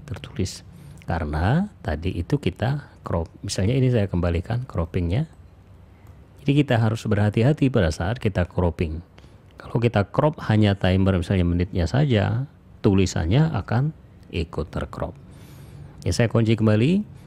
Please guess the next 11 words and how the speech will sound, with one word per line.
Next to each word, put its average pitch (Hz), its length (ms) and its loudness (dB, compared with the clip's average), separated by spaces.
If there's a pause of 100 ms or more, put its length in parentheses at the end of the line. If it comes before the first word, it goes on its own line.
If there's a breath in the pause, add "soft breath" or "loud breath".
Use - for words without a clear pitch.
(120)
Kemudian 135 400 4
saya 120 320 2
akan 110 240 0
mengimplementasikan 110 1400 0
reset 107 320 0
timer 104 480 0
yang 85 240 0
tadi 92 240 2
sudah 107 480 -2
kita 92 240 0
pilih. 156 320 2